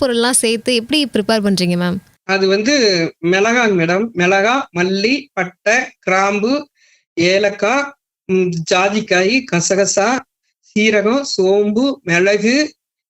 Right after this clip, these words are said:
Speaker 2: இத்தனை வகையான பொருட்களும் போடுறேங்க மேடம். ஏன் கசகசா சேர்க்கிறேன்னா, நம்ம வந்து பிரியாணிக்கு வந்து பச்சை மிளகா போடுறோம். பச்சை மிளகா போடுறதுனால சில பேத்துக்கு வந்து அது வந்து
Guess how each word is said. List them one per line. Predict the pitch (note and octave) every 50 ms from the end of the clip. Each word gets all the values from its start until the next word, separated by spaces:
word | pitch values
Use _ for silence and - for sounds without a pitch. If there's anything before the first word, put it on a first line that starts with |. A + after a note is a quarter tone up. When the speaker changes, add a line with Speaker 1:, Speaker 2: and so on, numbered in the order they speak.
| _
Speaker 2:
இத்தனை | - G#3+ G#3+ A3 - - A#3+ A#3 A3+
வகையான | G#3+ G#3 G3 G3 F#3+ F#3 F#3 F3+
பொருட்களும் | F3 - G3 G3+ G#3+ A#3 A#3 A3+ G#3 A3 B3 A#3 -
போடுறேங்க | F#3+ F#3 F3+ F#3 F#3 F3
மேடம். | D#3+ E3 F3+ G#3+ A3+ -
ஏன் | F#3+ G#3+ B3+ D4 D#4 D4+
கசகசா | A#3+ G3+ - - A#3+ A#3+ A#3+ A#3+ A#3+ G#3 -
சேர்க்கிறேன்னா, | G3+ F#3 F3+ F3+ F3 F3 G3+ B3+ D#4+ - _ - - - _
நம்ம | - A#3+ A#3 A#3
வந்து | A3+ A3 A#3+ C#4+
பிரியாணிக்கு | A3+ A#3+ A3 A#3+ B3 B3+ B3+ A#3 -
வந்து | G3+ F#3+ G#3+ C4+ -
பச்சை | A3+ G3+ G3+ - A#3+ A#3
மிளகா | A3 G#3+ F#3 F3 E3 - -
போடுறோம். | E3 D#3 D#3 D3+ - _ _ _ _ _
பச்சை | - G3 G3 - C#4 C4 C4
மிளகா | B3+ A#3+ G#3+ G#3 G3 F#3+
போடுறதுனால | G#3 G3+ G3+ G3 G3 F#3+ F#3 F3 F#3+ B3 D4+
சில | G3 - G#3+ G3 F#3+ F#3
பேத்துக்கு | F#3+ F#3+ F#3+ G#3+ G#3
வந்து | G3+ F#3+ F#3+ G3 B3
அது | B3+ A3 G3
வந்து | F#3 F3+ G3 C4+ D#4 D#4+